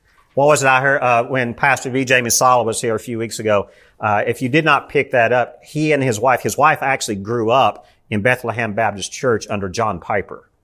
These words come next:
That was, that was her lineage. Um, and there was, uh, when, when Ron and I had meals and, and shared some time with them, she shared that at one point John Piper took s-, how much, six or seven years to go through Romans.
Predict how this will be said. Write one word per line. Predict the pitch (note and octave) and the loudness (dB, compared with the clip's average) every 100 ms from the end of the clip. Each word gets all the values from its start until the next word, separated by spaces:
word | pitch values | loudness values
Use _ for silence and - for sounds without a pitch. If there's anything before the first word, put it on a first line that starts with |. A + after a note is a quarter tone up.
| - | -4
That | E2+ F#2+ | -2 -2
was, | F2 - - | -4 -4 -4
that | G#2 F#2+ | -4 -2
was | - | -4
her | A2 F#2 E2 _ _ _ | -2 -2 -4 _ _ _
lineage. | - E2+ G#2+ F#2 D#2+ C2+ - - _ - - - - | -10 -6 -6 -6 -12 -12 -12 -12 _ -20 -20 -20 -4
Um, | A2+ A2+ G#2+ F#2+ G#2 C3 | 0 0 0 -2 -6 -4
and | A#2+ A#2+ A2 G#2+ | -2 0 0 0
there | A2 G#2+ | 0 0
was, | A2 | 0
uh, | A2+ C#3 - - - - | -2 -2 -6 -18 -20 -8
when, | A#2 B2+ A#2 | 0 2 2
when | A#2+ A#2 | 0 -2
Ron | A2+ B2+ C3+ | 2 2 2
and | B2+ | 2
I | B2 A#2 | 2 2
had | A#2+ G2+ G2 - | 2 0 -4 -6
meals | A2+ C3 C3 A#2 | -2 2 2 0
and, | G#2 G2+ | -4 -4
and | G#2+ G2 | -6 -6
shared | - B2+ A#2+ | 0 0 0
some | G#2+ | -4
time | - B2 B2 | -2 0 0
with | A#2 - | -4 -4
them, | A2 G#2 - _ _ | -4 -4 -8 _ _
she | - C3 | -4 -2
shared | - C#3 C3+ B2+ | 2 4 4 4
that | A#2+ A2+ A#2 | 2 2 2
at | A2 G#2 | -2 -2
one | B2 C3 | -4 -4
point | - A2+ G#2 | -6 -6 -4
John | A2+ A#2+ G#2+ | -4 -4 -4
Piper | A#2+ A#2+ G#2+ G2 | -4 -2 -4 -6
took | - G#2+ G#2 _ _ _ _ _ _ | -2 -2 -4 _ _ _ _ _ _
s-, | - - - _ - - - | -20 -20 -20 _ -14 -12 -6
how | A#2+ | -6
much, | A2 | -2
six | - - E3+ | -2 -2 -2
or | C#3+ | -6
seven | - D3 D#3 C3 | 0 0 0 -2
years | C3 D3+ | -2 -4
to | - | -4
go | A#2+ C3 | -2 -2
through | C#3+ | -2
Romans. | A#2 A2 C3+ D#3 - | -4 -4 -4 -10 -14